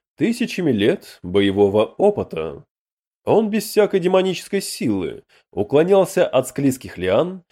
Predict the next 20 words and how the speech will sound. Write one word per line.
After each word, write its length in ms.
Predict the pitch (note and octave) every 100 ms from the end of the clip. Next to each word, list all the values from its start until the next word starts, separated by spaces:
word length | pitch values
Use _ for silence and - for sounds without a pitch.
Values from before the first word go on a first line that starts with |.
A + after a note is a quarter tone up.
| _
и 80 | F2
отбивал 500 | F2+ F2 G2+ G2 G2+
их 140 | G2+
шестом. 600 | - A2 - G3 C#3 D2 - _ _ _ _ _
Шёл 380 | - G#2 A#2+ D#3
сквозь 300 | - D3 F2+
заросли, 800 | F#2+ G#2+ D#3+ D#3 E3+ F3+ F3+ E3
как 220 | - -
сквозь 500 | - - G2 G#2+ - -
обычный 500 | F#2 F#2 G2+ - G#2
бамбук. 680 | G#2+ C#3 F3 F#3+ - - _ _ _ _ _ _ _
Он 180 | F#2 G#2+
мог 260 | G#2+ G2 -
просто 720 | G2 A#2+ - - F#3+ G3 G3 _ _
скакнуть 520 | - - F#2+ F3+ A#3
по 120 | F#3+
кольцам 680 | - A#2+ C#3+ - F3+ F3 E3+ _
вслед 360 | - G2 G2+ F2+
за 100 | G2+
Лахджой. 720 | A#2 B2 C#3 F#3+ A2+ B1